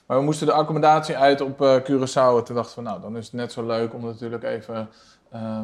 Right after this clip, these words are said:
bij de buren te gaan kijken op het, eh, eiland.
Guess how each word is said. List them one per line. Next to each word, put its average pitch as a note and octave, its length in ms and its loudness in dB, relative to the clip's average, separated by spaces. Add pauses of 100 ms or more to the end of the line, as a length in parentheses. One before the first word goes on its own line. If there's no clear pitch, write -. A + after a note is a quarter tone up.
bij A#2+ 220 0
de B2 100 -2
buren D3 480 4
te - 60 -10
gaan C3+ 180 -4
kijken C3+ 420 0
op D3+ 140 -2
het, C#3 220 -2
eh, B2+ 280 0
eiland. C3 640 0